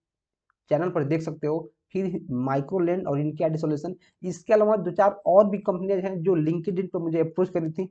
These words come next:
मैंने उसका भी एग्जाम क्लियर किया हुआ है। ठीक है, तो जो ई बुक है वो totally आपका जो स्टेप प्लस एग्जाम है उसी पर बेस्ड है, जितना उसमें चीज़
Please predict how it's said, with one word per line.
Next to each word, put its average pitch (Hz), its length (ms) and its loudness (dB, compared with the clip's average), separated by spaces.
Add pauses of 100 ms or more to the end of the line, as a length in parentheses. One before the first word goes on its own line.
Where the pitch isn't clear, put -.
(140)
मैंने 143 160 2
उसका 151 260 -2
भी 165 100 0
एग्जाम 165 260 -2
क्लियर 170 340 -4 (380)
किया 135 100 4
हुआ 113 140 -2
है। 107 100 -10 (340)
ठीक 220 120 0
है, 131 80 0 (300)
तो 190 60 2
जो 196 120 4
ई 233 360 0
बुक 208 240 0
है 226 140 2
वो 180 80 0 (120)
totally 226 400 0 (1160)
आपका 160 260 2
जो 180 140 2
स्टेप 208 280 0
प्लस 208 180 0
एग्जाम 185 220 0
है 196 120 -2
उसी 170 260 -6
पर 208 140 2
बेस्ड 175 340 -2
है, 180 120 -4
जितना 160 340 -4
उसमें 208 260 -2
चीज़ 196 200 -8